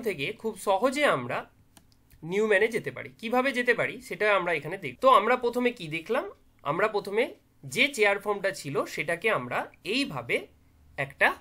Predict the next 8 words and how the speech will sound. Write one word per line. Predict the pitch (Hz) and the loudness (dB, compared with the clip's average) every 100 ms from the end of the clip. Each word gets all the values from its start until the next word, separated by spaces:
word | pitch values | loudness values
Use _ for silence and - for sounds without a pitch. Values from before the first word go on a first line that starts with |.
| - 247 | -8 -8
ইক্লিপ্স | 247 339 330 - | -4 -4 -4 -2
ফর্মে | 151 147 285 | -2 0 0
নিয়ে | 147 107 | -2 -6
আসলাম। | - - - _ - | -10 -20 -20 _ -2
এবার | 208 226 - | 0 0 0
এই | 247 262 | -2 4
কার্বনটা | 247 226 247 240 254 | 2 4 2 2 0
হচ্ছে | 254 254 | 0 -2